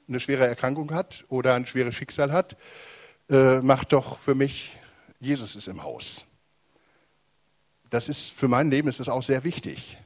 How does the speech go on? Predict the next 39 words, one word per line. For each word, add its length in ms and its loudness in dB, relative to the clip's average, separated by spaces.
Ja, 140 0
ich 120 -8
habe 200 -2
ja 80 6
auch 160 2
viele 460 2
Höhenflüge 1160 8
und 380 2
tiefste 400 4
Tiefen, 840 8
was 140 4
man 100 2
alles 240 6
so 120 4
erlebt 420 4
im 100 2
Leben. 400 4
Aber 220 2
für 120 2
mich 180 2
macht 180 2
den 120 0
Unterschied, 420 -2
ob 140 -6
Jesus 340 -2
in 80 -6
meinem 220 -4
Leben 240 -6
ist 120 -10
oder 220 -6
nicht. 300 -14
Denn 160 0
da 240 8
gehe 240 4
ich 380 -4
ganz 340 6
anders 400 4
durchs 200 -4
Leben. 380 -2